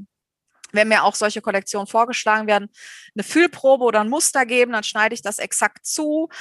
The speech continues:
dann schmeiße ich das mal durch die Waschmaschine und durch den Wäschetrockner und guck, was passiert. Und dann messe ich das nochmal nach und ich habe so ein Spezialwerkzeug, womit ich die Schuss- und Kettfäden überprüfen kann, wie die,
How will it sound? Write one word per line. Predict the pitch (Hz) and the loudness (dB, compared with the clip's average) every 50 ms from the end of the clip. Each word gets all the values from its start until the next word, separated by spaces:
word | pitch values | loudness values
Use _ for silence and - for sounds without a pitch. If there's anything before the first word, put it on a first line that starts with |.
| - - - | -16 -8 -6
dann | 214 214 | -4 -4
schmeiße | - - 220 220 226 226 240 | -2 0 0 2 2 0 0
ich | 226 | -4
das | - 220 220 - | -4 -4 -4 -4
mal | 226 214 | -4 -4
durch | 202 202 | -4 -6
die | - 220 190 | -8 -4 0
Waschmaschine | 214 240 - - 285 269 254 - - 262 254 240 233 | 0 0 0 0 -2 -2 -2 -2 -4 -4 -6 -6 -6
und | 202 | -6
durch | 196 202 - | -6 -8 -6
den | 190 190 | -2 0
Wäschetrockner | 220 254 - 240 226 - - 233 220 - - 208 | 0 0 0 -2 -6 -6 -4 -4 -4 -2 -4 -6
und | 202 - | -6 -6
guck, | - - - - | -8 -10 -6 -4
was | 202 208 - | -4 -4 -2
passiert. | - - 196 - - - 254 233 196 - | -2 -4 -4 -4 -2 0 0 0 0 0
Und | 170 | -2
dann | 180 180 | -4 -4
messe | 196 202 220 - 220 | -2 -4 -4 -4 -6
ich | 208 | -8
das | - 190 190 - | -8 -8 -8 -8
nochmal | - 196 - 196 190 185 | -8 -8 -4 -2 -2 0
nach | 190 196 208 233 254 269 269 - | 2 4 4 6 6 4 2 0
und | 214 208 | -6 -6
ich | - | -6
habe | 202 - - | -8 -8 -6
so | - 185 | -4 -4
ein | 185 190 202 - _ _ _ _ _ _ _ _ _ _ - | -4 -4 -6 -12 _ _ _ _ _ _ _ _ _ _ -8
Spezialwerkzeug, | - - - 196 - - 233 226 240 254 226 240 240 233 - - 247 233 226 226 - | -6 -4 -4 -2 0 2 4 4 4 4 2 2 0 0 -2 0 2 2 2 2 0
womit | 214 208 208 202 | -4 -8 -6 -8
ich | 208 - - _ _ _ _ _ _ _ _ _ _ - | -10 -12 -16 _ _ _ _ _ _ _ _ _ _ -10
die | 175 196 | -6 -4
Schuss- | - - - 269 - - | -2 0 0 -2 -2 -4
und | 202 208 | -8 -6
Kettfäden | - - 254 254 _ - - - 262 240 233 240 233 | -2 -2 -2 -2 _ -6 -4 0 2 2 2 2 -2
überprüfen | 226 226 247 220 226 _ - 254 254 247 247 - 233 226 | -2 0 0 0 0 _ -10 -8 -8 -8 -10 -10 -12 -12
kann, | - - 226 226 220 226 220 220 220 208 | -4 -2 0 0 0 -2 -4 -6 -6 -8
wie | 220 | -8
die, | 208 226 220 220 196 - | -8 -6 -6 -4 -4 -6